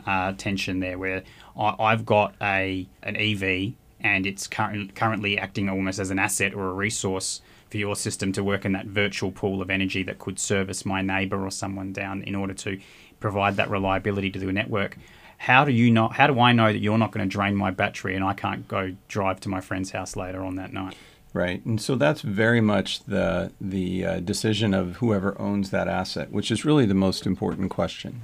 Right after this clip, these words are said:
Speaker 2: right?
Speaker 1: Yeah.
Speaker 2: Um, if the utility owns that asset or the grid operator, they're gonna have certain rules around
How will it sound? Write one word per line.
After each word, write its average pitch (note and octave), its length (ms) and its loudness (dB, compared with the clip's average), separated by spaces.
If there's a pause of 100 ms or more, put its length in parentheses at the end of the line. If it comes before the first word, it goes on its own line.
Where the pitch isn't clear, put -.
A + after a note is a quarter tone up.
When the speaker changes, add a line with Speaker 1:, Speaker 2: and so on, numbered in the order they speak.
Speaker 2:
right? F#2 360 -2
Speaker 1:
Yeah. F#2+ 180 -2
Speaker 2:
Um, F2 180 -4
if G#2+ 200 -6
the A#2 80 -2
utility B2+ 500 2 (120)
owns F#2 180 2
that E2+ 160 -4
asset E2+ 320 -6
or E2 80 -6
the F2 80 -6
grid F2+ 180 -4
operator, E2 560 -8
they're C3 140 8
gonna B2 160 6
have G#2+ 160 2
certain G2 360 0
rules A2 380 0
around F#2 300 2